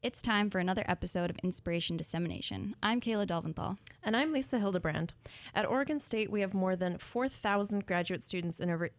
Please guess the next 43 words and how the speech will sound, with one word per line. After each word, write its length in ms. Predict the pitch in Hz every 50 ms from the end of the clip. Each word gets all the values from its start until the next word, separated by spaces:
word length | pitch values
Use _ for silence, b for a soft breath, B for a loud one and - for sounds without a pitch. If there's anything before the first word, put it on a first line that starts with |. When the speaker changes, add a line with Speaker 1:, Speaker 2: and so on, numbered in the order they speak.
| _ _ _ _ -
Speaker 2:
in 160 | 190 185 - - -
over 300 | 190 190 180 185 180 -
eighty 220 | - 190 202 220 240
different 480 | 208 196 185 - 196 185 180 - -
programs 400 | - - 180 175 165 165 165 165
of 80 | 170 165
study. 360 | - - - 175 156 151 -
And 120 | - 165 151
here 140 | 170 220
in 80 | 247 262
Inspiration 480 | 220 220 214 - - 196 190 196 - 196
Dissemination, 580 | 185 - 196 185 180 170 170 165 - 180 170
we 120 | - 185 185
feature 360 | - - 226 220 - - 254
the 120 | 233 262
research 420 | 247 202 190 - - 196 185 - -
and 160 | - 175 165
personal 300 | - 190 185 - 208 202
stories 380 | 190 - 190 175 175 170 170 -
of 160 | - 175 170
one 120 | 170 180 185
of 100 | 208 214
these 140 | 247 240 -
students 500 | - - 185 175 175 170 - - - -
each 260 | - 165 147 - - -
week. 320 | 151 - - - - - B B B B B B B B B -
If 140 | 202 -
you're 100 | 233 294
a 60 | 330 311
graduate 400 | - 208 190 185 196 190 180 -
student 320 | - 190 180 190 190 170
at 40 | 180
O 40 | 180
S 200 | 185 190 - -
U 200 | 165 151 151 -
and 100 | - 175
you're 120 | 175 170
interested 400 | - 185 190 - 208 - - 202
in 80 | 185 180
coming 320 | - - 185 196 208 190
on 140 | 180 185 185
the 40 | 165
show, 340 | - - - 151 143 147